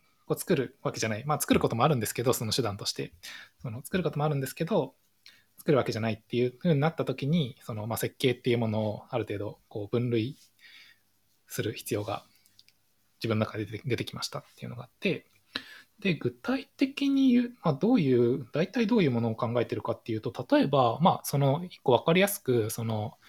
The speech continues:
一旦そのシステム、マイクロサービスアーキテクチャで僕らの、えー、バックエンドって一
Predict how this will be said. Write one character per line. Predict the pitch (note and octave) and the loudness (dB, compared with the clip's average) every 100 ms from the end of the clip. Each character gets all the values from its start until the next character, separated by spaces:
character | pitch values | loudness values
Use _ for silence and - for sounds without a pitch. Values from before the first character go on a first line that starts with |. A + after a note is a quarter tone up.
| - - _ - | -20 -20 _ -12
一 | C#3+ - | -12 4
旦 | A3+ G#3+ G3+ | 8 8 6
そ | - | 2
の | D#3 | 2
シ | - F#3 | 2 -2
ス | |
テ | - | -2
ム、 | G2 - - | -6 -6 -2
マ | D3+ | 0
イ | |
ク | F3+ | 2
ロ | |
サ | F3 | 4
ー | F3 | 4
ビ | |
ス | E3+ | 4
ア | D#3+ | 0
ー | |
キ | - | -2
テ | E3 | -12
ク | - | -4
チ | A2 | -2
ャ | G2 F2 B2 | -2 -6 -4
で | A2 | -2
僕 | A2 B2 | -2 -6
ら | G#2+ | -6
の、 | A2+ B2+ A2+ | -4 -6 -6
え | G#2 | -8
ー、 | G2+ | -6
バ | G#2 | -8
ッ | - | -2
ク | E3+ | 0
エ | |
ン | |
ド | G#2 | 0
っ | |
て | - | -4
一 | G#2 | -14